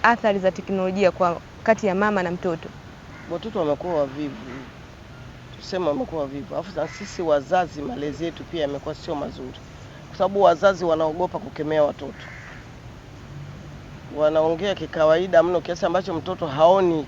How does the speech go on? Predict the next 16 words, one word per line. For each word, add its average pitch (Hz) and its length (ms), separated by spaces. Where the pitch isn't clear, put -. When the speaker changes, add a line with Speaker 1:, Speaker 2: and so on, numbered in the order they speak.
Speaker 2:
tofauti 165 540
kwamba 175 260
huyu 180 260
ni 151 160
mama 233 380
au 233 120
ni 170 100
baba, 185 360
hataki - 420
hili 147 200
jambo. - 340
Speaker 1:
Ndio. 196 200
Speaker 2:
Kwa - 80
sababu 190 180
anampa 180 280
kama 196 300